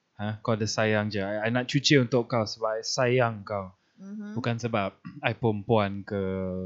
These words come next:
Speaker 1: kau
Speaker 2: Mm-hmm.
Speaker 1: suruh ke.
Speaker 2: Mm-hmm.
Speaker 1: Hah?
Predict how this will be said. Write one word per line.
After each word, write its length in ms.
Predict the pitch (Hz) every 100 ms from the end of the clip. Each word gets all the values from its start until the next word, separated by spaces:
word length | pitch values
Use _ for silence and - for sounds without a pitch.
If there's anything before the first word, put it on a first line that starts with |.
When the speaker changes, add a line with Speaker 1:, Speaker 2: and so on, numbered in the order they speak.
| 95
Speaker 1:
kau 140 | - 107
Speaker 2:
Mm-hmm. 60 | -
Speaker 1:
suruh 440 | 117 104 110 95 85 -
ke. 240 | - 101 92 92 92
Speaker 2:
Mm-hmm. 240 | 208 196 240 - _ _ _ _ _ _ _ _
Speaker 1:
Hah? 140 | 131